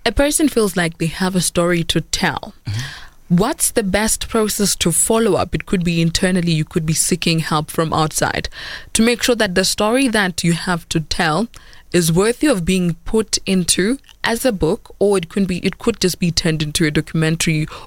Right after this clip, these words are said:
Speaker 1: or even an audiobook without necessarily having to write down the words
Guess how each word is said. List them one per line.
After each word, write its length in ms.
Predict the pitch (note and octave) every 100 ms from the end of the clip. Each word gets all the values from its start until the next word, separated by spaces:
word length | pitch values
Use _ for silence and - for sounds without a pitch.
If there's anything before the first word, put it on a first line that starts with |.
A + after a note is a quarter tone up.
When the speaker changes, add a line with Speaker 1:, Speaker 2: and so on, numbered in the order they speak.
| -
Speaker 1:
or 120 | A#3+
even 240 | C4+ B3+
an 120 | A3 G3
audiobook 500 | B3 B3 E3+ C#3+ -
without 280 | D#3 E3
necessarily 400 | D#3+ D#3 E3+ E3
having 280 | E3+ F3+ E3
to 340 | D#3 D#3 C#3+ - - -
write 280 | D#3+ F3 E3
down 220 | E3 D3+
the 100 | D#3
words 380 | D3+ D3+ D3+ -